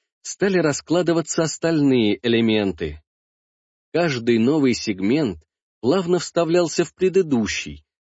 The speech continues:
создавая впечатление гладкого механического движения.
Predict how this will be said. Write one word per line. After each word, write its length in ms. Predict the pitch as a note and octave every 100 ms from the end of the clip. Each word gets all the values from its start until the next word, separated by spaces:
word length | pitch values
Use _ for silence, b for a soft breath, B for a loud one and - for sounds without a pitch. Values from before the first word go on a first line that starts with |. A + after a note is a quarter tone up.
| _
создавая 680 | B2+ A2+ G2+ A2 A2 A2
впечатление 840 | G2 - A2+ A2+ - A2+ A#2 G#2+ G#2
гладкого 640 | F#2+ G2 F#2+ - A2 G2+
механического 840 | G#2+ G2+ A#2 A2+ G#2 G#2+ - A#2+ A2
движения. 880 | A2 A#2 A2 A2+ A2+ G#2+ F#2+ D#2+